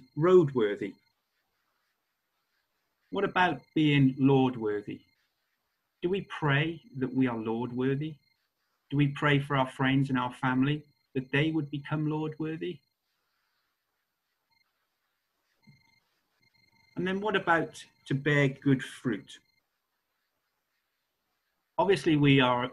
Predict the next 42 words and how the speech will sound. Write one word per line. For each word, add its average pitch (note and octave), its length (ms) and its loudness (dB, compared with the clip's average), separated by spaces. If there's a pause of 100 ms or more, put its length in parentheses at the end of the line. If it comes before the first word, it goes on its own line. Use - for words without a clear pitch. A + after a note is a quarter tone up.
(140)
most D#3 320 0
of B2+ 80 -2
us A#2 160 -4
will C3 140 0
know B2+ 320 2
about B2 340 -4
the C#3 100 -2
fruit - 500 0
of C3 140 -8
the C#3 60 -4
Spirit. - 480 -4 (1160)
I D3+ 60 0
wonder D#3+ 160 4
how D3 160 2
many C#3+ 300 4
of B2+ 120 0
them B2+ 380 -2
we C3 160 4
know. B2+ 340 4 (1120)
Interesting, D3+ 520 2
isn't C#3 180 6
it, - 180 0
that, B2+ 180 2 (220)
uh, B2 320 0
in D3+ 160 2
a C3+ 140 2 (100)
church C#3+ 440 2
service, B2 320 0
a C3+ 40 -2
traditional C3 640 2
one A2+ 260 2
where A#2+ 200 0
we B2 100 0
all B2+ 220 -2
gather A#2+ 300 -4
together B2 420 -4
and A2+ 100 -2
meet B2+ 240 2
in A#2 80 0
the A2 60 -4
same A2+ 300 -6
place, A#2+ 460 -8